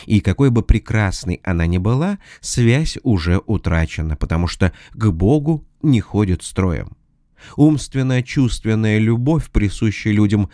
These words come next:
вдохновленного навса, и это высшее доступное состояние для тех, кто не преуспел в работе над собой. Боящиеся Бога относятся к людям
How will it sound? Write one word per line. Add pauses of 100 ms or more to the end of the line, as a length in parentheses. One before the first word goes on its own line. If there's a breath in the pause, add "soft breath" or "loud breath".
(140)
вдохновленного
навса, (240 loud breath)
и
это (220 loud breath)
высшее
доступное
состояние
для
тех, (260 loud breath)
кто
не
преуспел
в
работе
над
собой. (680)
Боящиеся
Бога (300 loud breath)
относятся
к
людям